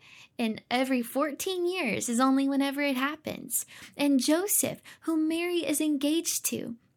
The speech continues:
is a part of the lineage of David, and he's from Bethlehem. And Mary is about to be bo-, like, about to give birth to Jesus.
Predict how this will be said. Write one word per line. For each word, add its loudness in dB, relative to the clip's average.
is 0
a 4
part -2
of -2
the 4
lineage 0
of 2
David, 2
and 4
he's 2
from 0
Bethlehem. -2
And 4
Mary 0
is 0
about -4
to 0
be 0
bo-, -4
like, -4
about 0
to 0
give 0
birth 0
to -2
Jesus. -2